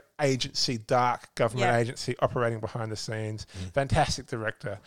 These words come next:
Speaker 1: great score, and the way they introduced the old T V score, like, it just ticked every box. And I'll argue this point: without Mission Impossible, we wouldn't have Top Gun Maverick.
Speaker 2: Mm.
Speaker 1: Top Gun Maverick, the film which supposedly saved similar, the Mission Impossible franchise is what has kept Tom Cruise relevant.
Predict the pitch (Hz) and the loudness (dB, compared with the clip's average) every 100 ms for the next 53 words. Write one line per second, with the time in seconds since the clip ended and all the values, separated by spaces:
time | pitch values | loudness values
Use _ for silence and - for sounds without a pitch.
0 | - _ - 131 - - - 143 143 147 | -20 _ 0 0 2 0 0 2 4 6
1 | 151 147 117 120 120 117 123 120 120 120 | 6 4 0 2 2 0 -4 -6 -4 -4
2 | - 117 113 110 - 117 123 135 - - | -2 -2 -2 -2 -2 -2 -2 -2 -4 -2
3 | 139 135 123 123 - 254 - - 185 - | 0 2 2 0 -4 -6 -4 2 2 2
4 | - - 156 147 151 147 240 - - - | -6 -4 -2 -2 -4 -4 -2 -4 -6 -14
5 | _ _ _ _ _ _ 175 196 269 339 | _ _ _ _ _ _ 8 8 8 4
6 | 180 285 - 131 98 - - - _ _ | -2 -4 -2 -4 -4 -8 -20 -20 _ _
7 | _ 156 185 330 311 240 - 170 147 190 | _ 2 6 6 6 0 0 0 0 0
8 | - 123 85 110 139 170 220 247 131 131 | 0 -6 -8 -2 -2 0 -2 -2 -2 0
9 | - 135 - 127 120 139 - 95 - - | 0 0 2 0 0 -4 -6 -14 -18 -20
10 | 190 196 214 214 190 170 180 _ _ _ | -8 -4 -2 -2 -4 -6 -10 _ _ _
11 | _ _ _ _ - - 190 175 175 - | _ _ _ _ -2 2 4 4 2 -2
12 | - 165 170 139 - - - 160 139 123 | 0 2 4 2 -2 2 6 6 4 -2
13 | - 151 131 - 160 151 117 143 220 - | 0 2 0 -2 -2 -2 -2 0 0 0
14 | 254 - 170 - 160 139 123 - - 131 | -4 0 0 2 0 0 0 -2 0 2
15 | 131 - 120 107 107 120 110 113 127 - | 0 0 2 4 2 -2 -4 2 2 2
16 | 135 127 - - - - 120 117 - 110 | -4 -4 -6 -6 -4 -4 -4 -4 -6 -6
17 | 107 107 113 98 | -4 -6 -8 -10